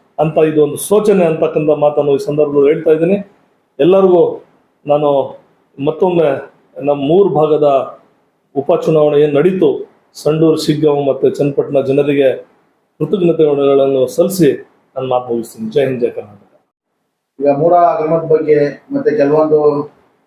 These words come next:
Speaker 2: ಕಾಂಗ್ರೆಸ್ ನಾಯಕರುಗಳ ಬಗ್ಗೆ ಜನ ಎಲ್ಲೋ ಒಂದ್ ಕಡೆ ತಪ್ಪು ನಿರ್ಧಾರ ತಿಳ್ಕೊಂಡಿದ್ರು, ಹಾಗಾಗಿ ಏನಾದ್ರು ಎಫೆಕ್ಟ್ ಆಗುತ್ತೆ ಅಂತ ಅನ್ಸುತ್ತಾ ನಿಮ್ಗೆ ಈ ಮೂರು ಕ್ಷೇತ್ರ ಉಪಚುನಾವಣೆ?
Speaker 1: ಈ, ಈ ಏನಾಗಿದೆ, ಜನ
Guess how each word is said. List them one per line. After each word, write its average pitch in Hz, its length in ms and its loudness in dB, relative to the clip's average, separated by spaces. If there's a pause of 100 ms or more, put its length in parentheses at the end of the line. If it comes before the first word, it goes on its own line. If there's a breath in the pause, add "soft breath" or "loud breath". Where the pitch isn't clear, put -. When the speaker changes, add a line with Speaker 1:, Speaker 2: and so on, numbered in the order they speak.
(120)
Speaker 2:
ಕಾಂಗ್ರೆಸ್ 156 340 -2
ನಾಯಕರುಗಳ 147 680 0
ಬಗ್ಗೆ 131 460 -2
ಜನ 135 160 0
ಎಲ್ಲೋ 147 240 0
ಒಂದ್ 160 220 0
ಕಡೆ 156 140 2
ತಪ್ಪು 151 320 -6
ನಿರ್ಧಾರ 160 300 0
ತಿಳ್ಕೊಂಡಿದ್ರು, 143 440 -4
ಹಾಗಾಗಿ 156 280 0
ಏನಾದ್ರು 165 440 0
ಎಫೆಕ್ಟ್ 131 540 -2
ಆಗುತ್ತೆ 190 340 0
ಅಂತ 165 140 -2
ಅನ್ಸುತ್ತಾ 151 340 -2
ನಿಮ್ಗೆ 127 300 0
ಈ 120 100 -4
ಮೂರು 143 160 -4
ಕ್ಷೇತ್ರ 143 260 -2
ಉಪಚುನಾವಣೆ? 120 540 -6 (640)
Speaker 1:
ಈ, 151 160 -2
ಈ 160 460 0
ಏನಾಗಿದೆ, 165 720 2
ಜನ 147 200 2